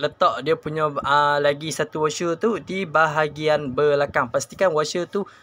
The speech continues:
dia ngam-ngam. Ah, macam ni lah cara yang aku buat tu. Kemudian hampa masukkan skru tu sampai rapat. Okey, kedudukan dia macam ni, nampak?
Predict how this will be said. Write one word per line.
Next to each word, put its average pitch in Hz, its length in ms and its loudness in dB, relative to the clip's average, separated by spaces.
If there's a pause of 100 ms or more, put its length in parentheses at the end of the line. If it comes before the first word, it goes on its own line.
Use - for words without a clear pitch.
(100)
dia 160 320 0
ngam-ngam. 139 720 0
Ah, 123 240 -2
macam 120 240 -2
ni 139 160 0
lah 147 80 0
cara 139 400 2
yang 135 240 0
aku 135 240 -6
buat 139 160 2
tu. 156 240 -2
Kemudian 156 400 0
hampa 160 240 2
masukkan 156 400 0
skru 165 320 -2
tu 214 240 0
sampai 160 640 0
rapat. 127 800 -2 (560)
Okey, 160 240 6
kedudukan 165 480 10
dia 196 160 10
macam 160 320 8
ni, 139 80 8
nampak? 107 400 6